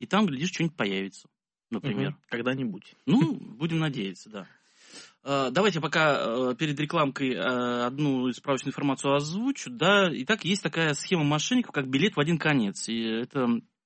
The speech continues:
Speaker 1: схема очень большой популярностью пользуется среди мошенников. В аэропорту туристам выдают билет в один конец, уверяя, что обратные билеты выдаст принимающая страна. А, принимающей страны не существует, а местные туристические агентства не имеют никакого понятия о компании какой-то, да, которая отправляла горе туристов на отдых.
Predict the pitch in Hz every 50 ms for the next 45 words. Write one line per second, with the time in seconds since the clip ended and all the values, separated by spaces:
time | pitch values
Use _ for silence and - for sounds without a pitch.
0 | _ _ _ _ _ _ - - - 139 - - 160 143 131 131 - - 135 120
1 | 113 110 120 131 - - 123 - 143 135 127 113 113 104 - - - _ - 120
2 | 110 101 - - 113 113 123 131 131 127 - 262 247 233 202 - 156 123 135 139
3 | 139 - 170 196 233 - - 160 190 - - 143 123 127 131 143 139 117 113 123
4 | 185 - - 123 117 156 151 139 131 117 107 101 - - 104 110 123 170 185 147
5 | - - 113 110 107 127 120 - - 120 110 104 98 110 180 220 220 - 208 156
6 | 131 170 202 196 - - 117 107 101 110 160 190 - - 156 - - 147 127 107
7 | - 156 - _ _ _ _ _ - - - - - - - - - _ _ -
8 | 123 127 131 127 120 120 113 101 139 143 156 175 208 214 196 175 - - 139 -
9 | - 151 151 160 170 226 269 285 247 160 165 214 - - 233 - 233 - - 190
10 | 190 185 180 - 143 139 147 156 147 - - 151 139 - 151 151 - - 139 -
11 | - - - 147 151 156 185 247 269 262 - - 233 226 220 208 175 185 202 208
12 | 190 185 185 180 175 - - 147 143 - 156 143 - - 139 160 151 - - -
13 | 127 120 110 - 127 131 175 202 214 202 - 190 - - 180 175 - 139 127 -
14 | 190 - 135 - - 220 202 - - 127 127 147 185 185 165 131 127 135 127 -
15 | - 131 180 185 - - - 117 113 113 110 107 104 110 - -